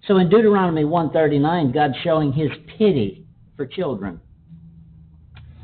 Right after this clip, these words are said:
You can rest assured that an innocent child has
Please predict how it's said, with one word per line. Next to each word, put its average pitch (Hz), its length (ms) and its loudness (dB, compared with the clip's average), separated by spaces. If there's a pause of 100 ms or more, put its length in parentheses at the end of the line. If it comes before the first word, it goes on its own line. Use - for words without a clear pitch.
(1800)
You 165 180 -2
can 151 200 0
rest 196 340 0
assured 123 680 -2 (580)
that 139 140 0
an 269 140 -2
innocent 190 720 -2
child 135 460 0
has 135 240 -2